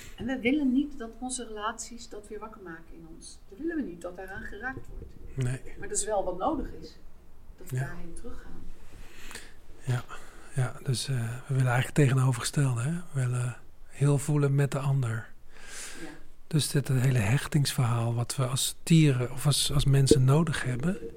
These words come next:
Speaker 2: wat we in die zeven jaar goed of niet goed leren, maar wat ons, hè, wordt aangeboden, is, gaat misschien wel vooral om de mogelijkheid om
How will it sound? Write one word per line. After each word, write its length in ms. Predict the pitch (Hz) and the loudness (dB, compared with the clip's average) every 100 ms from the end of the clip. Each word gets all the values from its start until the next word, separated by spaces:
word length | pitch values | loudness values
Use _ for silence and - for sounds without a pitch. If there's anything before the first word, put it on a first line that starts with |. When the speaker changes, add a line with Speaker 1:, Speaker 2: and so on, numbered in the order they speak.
| - - - - | -12 -12 -12 -2
Speaker 2:
wat 140 | 131 | 0
we 80 | - | 4
in 100 | 127 | 4
die 100 | 131 | 4
zeven 340 | 120 135 123 131 | 6 6 6 6
jaar 460 | 127 127 127 127 - - | 6 6 4 0 -4 -12
goed 300 | - - 143 | -8 -2 0
of 100 | 123 | 2
niet 160 | 135 131 | 4 4
goed 220 | 131 110 | 4 4
leren, 340 | 135 139 123 139 | 4 4 4 2
maar 180 | 131 | 2
wat 200 | 120 127 | 2 0
ons, 360 | 131 123 - - - - - | 0 0 -2 -4 -8 -12 -2
hè, 160 | 131 147 | 2 4
wordt 180 | 135 | 4
aangeboden, 680 | 131 135 135 120 117 123 175 - - - - - - - - - - - - - - | 4 4 6 4 4 4 2 -2 -10 -10 -12 -12 -14 -14 -16 -16 -16 -14 -14 -14 -12
is, 200 | - 143 | -4 -2
gaat 260 | - 147 135 | 2 2 4
misschien 320 | 135 - 156 | 4 6 6
wel 100 | 135 | 6
vooral 260 | 120 127 127 | 4 4 4
om 120 | 131 | 6
de 60 | |
mogelijkheid 760 | 139 131 135 131 135 123 131 - | 6 6 6 4 2 2 0 0
om 400 | - 135 135 | 2 4 2